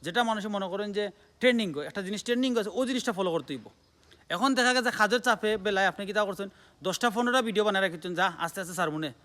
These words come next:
আন-, আপনার দ্বারা জীবনে ভিডিও ফরিদ নেওয়া যাইতো না বা কোনো জিনিস সাকসেসফুল হইতে পারত না। কারণ হইছে যে কোনো জিনিস মানুষের বর্তমান ইয়াং জেনারেশন যেটা কই, তারা সবসময় ট্রেন্ডিং ফলো করে।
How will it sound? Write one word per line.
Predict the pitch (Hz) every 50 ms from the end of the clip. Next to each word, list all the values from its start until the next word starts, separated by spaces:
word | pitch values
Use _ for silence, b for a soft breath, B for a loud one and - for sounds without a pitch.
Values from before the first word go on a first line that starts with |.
| b b b b b b
আন-, | - 170 180 -
আপনার | 165 175 - 247 262 247
দ্বারা | 269 262 269
জীবনে | 240 226 220 208 208 220 214
ভিডিও | 185 196 165 185 196
ফরিদ | 175 185 175 170
নেওয়া | 165 196 180
যাইতো | 175 175 151 170
না | 160 170 170
বা | 156 165 156 143 127 - _
কোনো | - 170 170 165
জিনিস | 160 180 165 - - - -
সাকসেসফুল | 156 - - 170 151 - 185
হইতে | 160 143 - 143
পারত | 131 127 -
না। | 127 -
কারণ | - 190 226 247
হইছে | 254 226 - 202 196 196 B B B B B B B B
যে | - 196 220
কোনো | - 247 269 269
জিনিস | 220 247 214 208 - - - _ -
মানুষের | 175 180 180 196 185 214 190
বর্তমান | 190 175 - 185 180 185 208 220 220 143
ইয়াং | 151 185 208 233 214
জেনারেশন | 190 208 190 165 165 170 160 - 175 170 151
যেটা | 139 143 139 151 139
কই, | 139 147 147 175 - B B B B B B B B B -
তারা | 185 190 208
সবসময় | - - 214 - - 214 208
ট্রেন্ডিং | - 220 220 220 226 202
ফলো | 160 160 135 127
করে। | 113 110 95